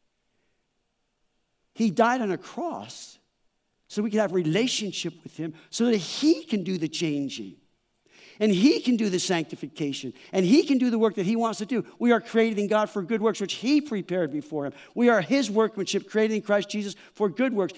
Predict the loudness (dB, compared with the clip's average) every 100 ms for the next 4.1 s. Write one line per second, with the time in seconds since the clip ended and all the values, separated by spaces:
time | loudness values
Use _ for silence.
0 | -10 2 4 6 4 0 0 0 2 0
1 | 2 2 0 -2 -8 -6 -2 0 0 -2
2 | -6 -8 -14 -4 0 2 2 0 -2 -2
3 | -4 -10 -6 0 2 4 4 2 -2 -16